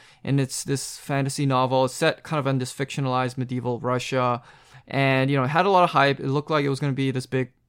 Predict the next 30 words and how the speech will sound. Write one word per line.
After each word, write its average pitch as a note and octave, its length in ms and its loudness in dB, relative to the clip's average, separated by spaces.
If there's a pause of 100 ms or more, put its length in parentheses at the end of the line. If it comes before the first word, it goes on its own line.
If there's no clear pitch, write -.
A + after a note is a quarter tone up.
(180)
uh, A2+ 180 -4
bestseller. B2+ 760 0 (320)
But C3 120 -2
then, C3+ 440 2
uh, A#2+ 300 -4
a - 40 -10
few G3 180 -2
days F#3 220 6
ago, F3 100 0
she D#3 120 -6
came D#3+ 160 0
out C#3+ 40 2
on C3+ 100 2
Twitter F#3+ 340 4
and D#3+ 100 4
apologized C#3+ 800 4
because C3 400 -2
her C3+ 100 -4
s-, - 160 -8 (300)
her B2+ 100 -6
book C3+ 300 -2
had C3+ 180 0
some, C3+ 160 -4
like, B2+ 140 -2
insensitive C3 560 -4
scenes D3 500 -4
regarding, B2 720 -2
uh, A2 180 -8
you A#2+ 100 -6
know, - 260 -10